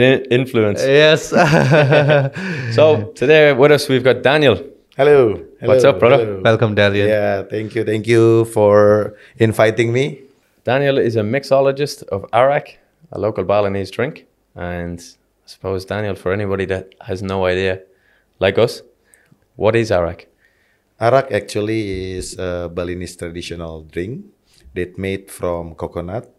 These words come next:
Speaker 3: or from aren. The Latin name is Arenga pinnata, but we, for this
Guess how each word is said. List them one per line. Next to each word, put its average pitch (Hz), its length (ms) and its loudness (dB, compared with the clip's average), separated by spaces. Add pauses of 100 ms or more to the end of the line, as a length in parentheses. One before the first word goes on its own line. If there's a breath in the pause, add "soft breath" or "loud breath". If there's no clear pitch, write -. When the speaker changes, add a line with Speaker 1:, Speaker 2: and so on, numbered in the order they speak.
(100)
Speaker 3:
or 87 260 -6
from 85 800 -10 (300)
aren. 107 400 -4 (480)
The 98 100 -2
Latin 98 400 -4
name 120 220 -6
is 107 160 -10
Arenga 90 360 -8
pinnata, 80 640 -12
but 82 240 -16
we, 92 540 -10 (240 soft breath)
for 98 220 -4
this - 520 -10